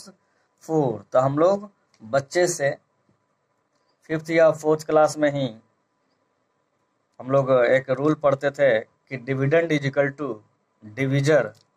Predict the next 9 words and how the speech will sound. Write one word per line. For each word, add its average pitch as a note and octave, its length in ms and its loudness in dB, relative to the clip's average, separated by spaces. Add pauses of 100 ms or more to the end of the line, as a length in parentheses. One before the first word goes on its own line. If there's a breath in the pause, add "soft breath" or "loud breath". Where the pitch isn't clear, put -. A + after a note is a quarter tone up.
(1800)
dividend C3+ 440 0
is D3+ 140 -2
equal D#3 180 0
to D3+ 200 -6
divisor C#3 400 0
into D3 300 -2
quotient C#3 500 -2
plus B2+ 220 -4
remainder। A2 440 -14